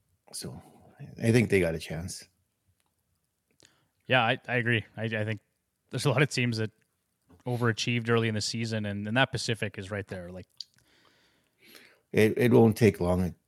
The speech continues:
Speaker 1: The Oilers string basically four wins together. They'll be back in playoff contention pretty fast.
Speaker 2: Where are they? They're sitting seventh still. That's crazy. Just an awful start can really just <laughs> put you in a big hole quick.
Speaker 1: Yeah.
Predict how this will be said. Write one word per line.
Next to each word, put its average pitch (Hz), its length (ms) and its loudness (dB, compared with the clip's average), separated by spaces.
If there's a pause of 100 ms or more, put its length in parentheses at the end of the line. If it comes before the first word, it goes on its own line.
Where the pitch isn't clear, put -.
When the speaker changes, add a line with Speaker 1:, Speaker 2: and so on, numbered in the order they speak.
(500)
Speaker 1:
The 110 80 6
Oilers 110 320 8
string 101 300 4
basically 101 420 4
four 104 320 4
wins 98 240 6
together. 90 340 0
They'll 90 120 0
be 95 100 2
back 90 240 0
in 85 80 -2
playoff 87 340 -2
contention 87 460 -6
pretty 80 220 -8
fast. - 480 -14 (1900)
Speaker 2:
Where 120 180 -14
are 123 40 -10
they? 110 140 -10
They're 104 140 -10
sitting 110 560 -8 (1000)
seventh - 500 -16
still. - 380 -16 (380)
That's 143 200 2
crazy. 117 260 2
Just 131 140 -2
an 156 80 2
awful 143 320 4
start 123 320 -2
can 113 140 -6
really 113 260 2
just - 360 -2 (280)
<laughs> - 280 -20
put - 200 -2
you 143 40 2
in 127 40 4
a 113 60 4
big 110 260 -2
hole 107 420 0
quick. 107 240 -4
Speaker 1:
Yeah. 71 60 -12